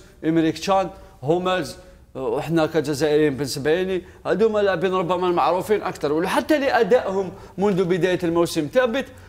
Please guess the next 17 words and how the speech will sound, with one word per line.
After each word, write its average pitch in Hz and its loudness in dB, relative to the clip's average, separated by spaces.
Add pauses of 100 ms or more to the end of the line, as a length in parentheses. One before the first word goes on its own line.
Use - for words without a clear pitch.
(100)
ماركو 180 2
رويس، 214 0 (280)
آه، 160 4
إمريك 175 2
تشان 165 0
أساسي 151 -2
دائما، 175 -2 (260)
هوملز 202 0
كثير 190 0
الأخطاء - -2 (240)
في 170 2
محور 165 2
الدفاع 151 0
رفقة، 160 -4 (100)
آه، 151 0
ش-، 156 -8 (140)
شلوتربرغ، 160 -2